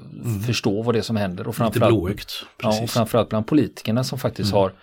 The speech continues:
Speaker 2: eh,
Speaker 1: Ja.
Speaker 2: beordrat den här
Speaker 1: Mm.
Speaker 2: insatsen. Det är ju de som är ytterst ansvariga.
Speaker 1: Precis.
Speaker 2: Och sen att de själva inte har en aning om
Speaker 1: Nej.
Speaker 2: vad det, vad det ska vara bra för
Speaker 1: Ja,
Speaker 2: eller
Speaker 1: precis.
Speaker 2: varför vi har folk där nere, att man inte kan
Speaker 1: Ja.
Speaker 2: svara på frågor.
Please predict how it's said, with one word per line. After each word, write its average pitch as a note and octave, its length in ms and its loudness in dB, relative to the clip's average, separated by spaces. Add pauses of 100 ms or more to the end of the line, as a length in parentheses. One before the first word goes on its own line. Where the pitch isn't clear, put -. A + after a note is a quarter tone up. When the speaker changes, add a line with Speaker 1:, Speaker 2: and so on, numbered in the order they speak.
(300)
Speaker 2:
eh, A2 100 0
Speaker 1:
Ja. G2+ 120 0
Speaker 2:
beordrat G#2+ 720 0
den C3+ 200 0
här G2+ 120 0
Speaker 1:
Mm. G#2+ 140 2
Speaker 2:
insatsen. G#2+ 520 0
Det A2+ 80 0
är - 20 2
ju B2 80 2
de G#2+ 180 0
som C#3+ 140 -6
är C#3+ 40 -12
ytterst G#2+ 380 -10
ansvariga. G2+ 480 -4
Speaker 1:
Precis. B2+ 320 -4
Speaker 2:
Och - 60 -4
sen G#2+ 200 -2
att F#2+ 60 -6
de A2 100 -6
själva G#2+ 360 -4
inte - 300 -6
har G2 100 -2
en G2+ 100 -4
aning F#2 280 -6
om F#2 180 -16
Speaker 1:
Nej. A2+ 340 -2
Speaker 2:
vad A2+ 200 0
det, A2 160 0
vad A2 160 0
det A2 120 2
ska - 160 -6
vara G2+ 100 0
bra G2 220 2
för - 160 -6
Speaker 1:
Ja, G#2+ 60 -2
Speaker 2:
eller G#2 120 0
Speaker 1:
precis. G#2+ 140 2
Speaker 2:
varför G2 240 0
vi G2 100 -2
har G#2 80 -2
folk - 320 -8
där G2+ 60 -6
nere, G2 280 -4
att G2 80 -8
man A2 80 -4
inte A2 100 -8
kan A2 80 -2
Speaker 1:
Ja. G#2 40 0
Speaker 2:
svara G2+ 300 -2
på - 80 -16
frågor. A2+ 520 -6